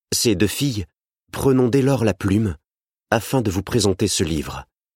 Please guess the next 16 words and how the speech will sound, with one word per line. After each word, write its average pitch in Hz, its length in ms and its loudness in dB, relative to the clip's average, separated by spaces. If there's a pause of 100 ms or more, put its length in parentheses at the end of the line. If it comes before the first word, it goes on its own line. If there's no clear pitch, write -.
(220)
si - 280 -2
particulier 101 760 -2
pour 98 240 -6
de 95 80 2
nombreuses 90 480 0
raisons. 82 340 -4 (1300)
Il 123 200 2
s'agit 151 420 0
de 131 80 0
son 110 200 0
deuxième 107 440 4
roman, 85 380 2 (520)
De 87 140 2
vagues 95 440 0
herbes 104 240 0
jaunes, 73 440 -2